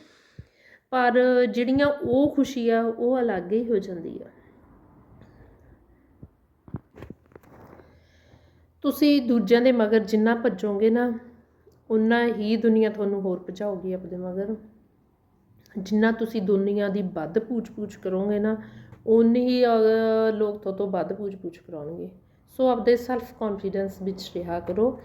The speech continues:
ਆਪਦੇ ਆਪ ਲਈ ਟਾਈਮ ਕੱਢੋ, ਆਪਦੇ ਪਰਿਵਾਰ ਲਈ ਕੱਢੋ। ਸਾਰੇ ਰਿਸ਼ਤੇਦਾਰਾਂ ਨੂੰ, ਸਾਰੇ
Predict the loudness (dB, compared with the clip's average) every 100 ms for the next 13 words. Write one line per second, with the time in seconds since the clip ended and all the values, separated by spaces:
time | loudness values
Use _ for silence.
0 | -20 -20 -20 -20 -12 -10 -6 0 2 2
1 | -2 -4 -4 -2 -2 -2 -4 -4 -2 -4
2 | -4 -8 -6 -8 -4 -4 -2 -2 -2 0
3 | 2 2 -2 -14 -12 -4 0 2 4 2
4 | -2 -6 -2 -2 -2 -4 -2 -4 -4 -4
5 | -2 2 4 4 2 0